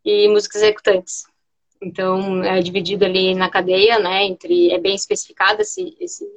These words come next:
essa parte, que é de quarenta e um vírgula sete por cento pros produtores, quarenta e um vírgula sete por cento pros intérpretes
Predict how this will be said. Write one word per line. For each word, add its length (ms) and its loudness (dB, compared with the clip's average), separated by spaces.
essa 240 -8
parte, 440 0
que 120 -8
é 160 -2
de 200 -6
quarenta 320 -6
e 40 -4
um 80 -6
vírgula 280 -4
sete 300 -4
por 100 -20
cento 640 -4
pros 200 -20
produtores, 920 0
quarenta 260 2
e 40 4
um 40 2
vírgula 200 2
sete 240 -6
por 80 -8
cento 260 -8
pros 160 -8
intérpretes 600 -2